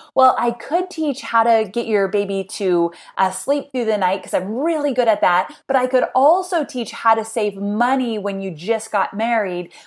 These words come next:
but I'm also really good at marketing because I have a marketing job, but I'm just not sure which one." If you have no idea, I think the first thing you wanna do is you wanna get clear on the topic that's really going to light you up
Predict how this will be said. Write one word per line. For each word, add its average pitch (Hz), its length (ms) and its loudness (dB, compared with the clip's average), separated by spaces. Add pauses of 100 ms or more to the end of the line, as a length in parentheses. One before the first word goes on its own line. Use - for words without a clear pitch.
but 190 180 6
I'm 240 140 2
also 339 280 2
really 269 280 0
good 233 160 0
at 220 160 2
marketing 226 400 0
because 185 220 -10
I 185 80 -2
have 190 100 -2
a 185 60 -2
marketing 196 440 0
job, - 380 -2 (240)
but 269 220 6
I'm 320 160 2
just 339 160 -4
not 330 200 0
sure 320 200 -2
which 277 240 -4
one." 220 400 0 (240)
If - 180 0
you 285 220 0
have 294 240 2
no 269 600 2
idea, 220 800 0
I 254 100 -4
think 254 200 0
the 254 80 0
first 269 400 -2
thing 370 160 -6
you 302 100 -2
wanna 214 260 2
do 190 420 0 (280)
is 220 220 2
you 240 180 0
wanna 330 340 -2
get 311 220 -4
clear 226 400 0
on 208 120 0
the 202 80 -6
topic 220 500 -2
that's 190 200 -6
really 381 800 0
going 262 320 2
to 240 140 -8
light 196 320 0
you 302 180 0
up 160 280 2